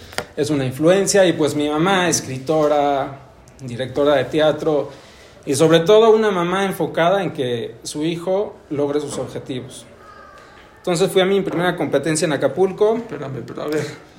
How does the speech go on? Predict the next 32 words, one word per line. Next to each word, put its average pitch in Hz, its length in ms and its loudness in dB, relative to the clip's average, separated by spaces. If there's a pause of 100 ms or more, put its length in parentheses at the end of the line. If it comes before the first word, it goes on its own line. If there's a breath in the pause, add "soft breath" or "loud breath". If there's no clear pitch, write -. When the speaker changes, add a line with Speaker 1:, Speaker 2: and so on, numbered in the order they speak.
(300 loud breath)
Speaker 2:
el 147 160 -4
ambiente 165 680 -8
que 151 180 -8
hay 139 260 -8
ahí 131 160 -10
me 135 220 -10
quiero 131 260 -10
imaginar 120 560 -12
que 123 120 -16
no 117 140 -12
es 113 140 -14
el 117 80 -10
mejor 113 320 -14
ambiente. 156 580 -10
Speaker 1:
No, 180 300 0
es 170 160 -2
un 208 80 -2
deporte 175 440 -2
de 147 140 0
clase 151 320 -4
media, 214 480 -2
clase 151 300 -4
media 143 260 -2
baja. - 240 -8 (920 loud breath)
Yo 156 120 0
competí 156 380 0
contra 139 240 -4
hijos 135 220 -4
de 127 80 -4
luchadores. 127 800 -4 (160)
Speaker 2:
¿Sí? - 180 -12 (240)
Speaker 1:
Sí. 120 220 -6